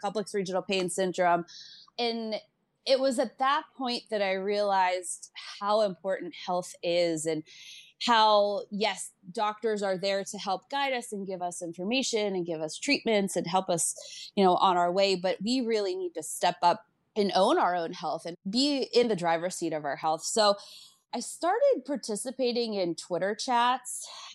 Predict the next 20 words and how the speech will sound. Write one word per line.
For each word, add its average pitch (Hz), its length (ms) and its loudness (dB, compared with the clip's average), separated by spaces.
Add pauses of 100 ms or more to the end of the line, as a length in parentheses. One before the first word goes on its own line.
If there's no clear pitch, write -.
(120)
Uh, 180 440 2
and 196 380 -2
it's 226 180 -2
funny 240 240 -2
because 202 300 -6
I 208 80 4
had 226 180 0
always 240 300 0
loved 190 140 -2
social 180 340 -6
media, 180 560 2 (500)
but 208 80 4
I 214 100 4
really 240 300 -2
wasn't 202 420 -2
real 190 220 0
active 175 340 -2
on 160 160 -2 (180)
Twitter 190 400 -2
until 190 720 0